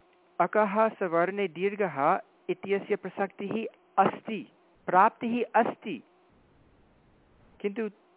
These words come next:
तं सूत्रं प्रबाध्य इदं सूत्रम् अतो गुणे इत्येव कार्यं करोति। यतोहि अकः सवर्णे दीर्घः इति सामान्यसूत्रमस्ति,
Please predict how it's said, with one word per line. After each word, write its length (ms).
तं 440
सूत्रं 400
प्रबाध्य 840
इदं 280
सूत्रम् 500
अतो 300
गुणे 440
इत्येव 600
कार्यं 420
करोति। 580
यतोहि 640
अकः 460
सवर्णे 460
दीर्घः 500
इति 440
सामान्यसूत्रमस्ति, 1300